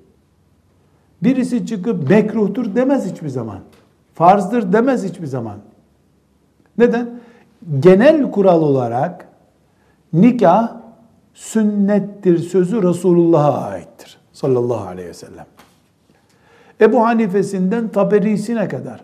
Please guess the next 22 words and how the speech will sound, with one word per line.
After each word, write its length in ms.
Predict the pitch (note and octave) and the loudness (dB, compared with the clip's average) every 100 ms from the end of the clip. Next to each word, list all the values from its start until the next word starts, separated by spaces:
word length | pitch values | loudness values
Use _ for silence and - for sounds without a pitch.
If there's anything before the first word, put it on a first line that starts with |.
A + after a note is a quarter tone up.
| - | -6
Ahmet 380 | D#3+ G#3 G#3 G#3 | -2 -2 -2 -4
bin 80 | F#3+ | -4
Hanbel'ine 540 | F#3+ F#3 F#3+ G#3+ G#3 | -2 0 0 0 -4
kadar 320 | D3+ A#2+ A2 - _ _ _ _ _ G3 | -4 -8 -14 -20 _ _ _ _ _ -2
bunu 220 | C4+ B3 | 0 2
başkası 460 | A3+ - A#3+ C4 | 2 0 -6 -6
söyleyemez. 760 | B3 G#3+ G3+ G3+ D#3 D#3+ - - _ _ _ _ _ _ _ - | -2 0 2 2 0 -4 -14 -20 _ _ _ _ _ _ _ -2
Başka 380 | E3 E3+ C#4 B3 | -2 0 -2 0
bir 60 | |
hüküm 420 | F3+ G3 - C4+ F3+ | -2 -2 -2 -4 -2
koyamazlar. 840 | C#3 D3 A#3 C#3 - F2 - - _ _ _ _ _ _ _ _ _ _ _ - - - _ _ _ _ _ _ _ | 2 4 4 2 -4 -14 -16 -20 _ _ _ _ _ _ _ _ _ _ _ -20 -20 -20 _ _ _ _ _ _ _
Peki 540 | D3 C#3+ F#3+ F#3+ F#3+ - - _ | -6 -2 -2 -2 -6 -14 -20 _
nikah 400 | E3 E3+ A3+ G#3 | -2 4 4 4
bazen 420 | A3 A3+ G#3+ B3 | 4 4 2 -2
farz 300 | F#3+ A#3+ A#3+ | 2 2 2
olur 300 | A3+ G#3 F#3+ | -2 -2 -2
diyoruz. 420 | E3+ E3+ A#3 - - - _ - | -2 -2 -2 -8 -18 -20 _ -14
E, 40 | |
genel 440 | B2 B2+ B2+ A#3 | -6 -2 4 4
olarak 440 | E4 C#4+ A#3+ G#3+ - | 6 4 4 2 -2
sünnettir 800 | - F#3 F#3 E3+ - F3 D3+ C3+ | -4 -2 0 0 -2 -6 -4 -2
diyoruz. 480 | C#3 C3+ B3 C4 | 0 0 -2 -6